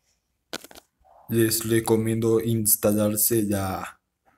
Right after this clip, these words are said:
Recuerdo que anunciaron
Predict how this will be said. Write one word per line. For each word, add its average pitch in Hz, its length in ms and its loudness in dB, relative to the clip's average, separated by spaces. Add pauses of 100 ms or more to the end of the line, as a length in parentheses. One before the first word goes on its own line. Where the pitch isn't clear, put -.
(1300)
Recuerdo 113 680 0
que 117 100 0
anunciaron 107 960 0